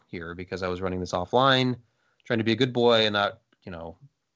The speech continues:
upload anything before launch. Twenty-six point two four gigabytes per second, if you can even see that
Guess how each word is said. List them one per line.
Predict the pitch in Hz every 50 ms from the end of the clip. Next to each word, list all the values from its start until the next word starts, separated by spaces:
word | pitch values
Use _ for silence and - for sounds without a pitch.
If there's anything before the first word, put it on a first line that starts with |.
| _ _ _ _ -
upload | 160 127 123 127 120 110 104
anything | 101 98 98 92 - 95 90 87 87 90
before | 90 _ - 104 95 101
launch. | 120 147 147 143 139 131 - - _ _ _ _ _ _ _
Twenty-six | - - - 185 208 233 233 - - - - 202 190 - - -
point | - - 165 156 147 -
two | - - - 175
four | 160 - - 156 156 147
gigabytes | 135 139 135 147 123 131 120 120 -
per | - 113 104
second, | - - 131 117 117 - 113 107 -
if | 110 104 -
you | 107
can | - 107 101
even | 101 92 87 82
see | - - - - 131 139 135
that | 127 131 127 123 120 117 120 -